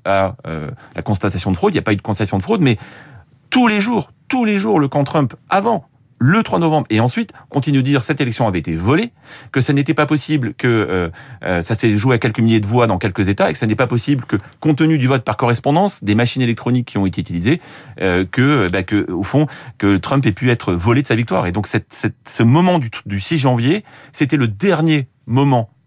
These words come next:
potentiel où, alors que normalement c'est une formalité, où, euh,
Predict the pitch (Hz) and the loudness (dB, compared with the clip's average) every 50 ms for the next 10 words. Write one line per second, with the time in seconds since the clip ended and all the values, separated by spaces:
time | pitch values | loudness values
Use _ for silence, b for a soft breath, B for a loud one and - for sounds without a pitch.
0 | _ - - 180 170 - 147 139 - - 98 - 147 - _ _ _ _ _ _ | _ -2 0 0 2 2 0 -2 -2 -4 -4 -4 -4 -8 _ _ _ _ _ _
1 | B B B B B B B B B _ - 170 170 190 214 208 _ _ _ _ | B B B B B B B B B _ 0 2 2 2 0 -2 _ _ _ _
2 | _ - - - - 101 95 98 104 113 107 - 98 - - 92 85 - - 98 | _ -8 -8 -6 -2 -2 0 2 2 0 0 -2 -4 -2 -2 -2 -2 0 0 0
3 | 101 101 101 101 98 - 214 302 b b b b b b b - - 156 160 185 | 2 2 0 0 0 -2 -2 -4 b b b b b b b -2 0 2 2 2
4 | 196 B B B B B B - 104 98 92 90 90 | -2 B B B B B B -2 0 0 0 0 0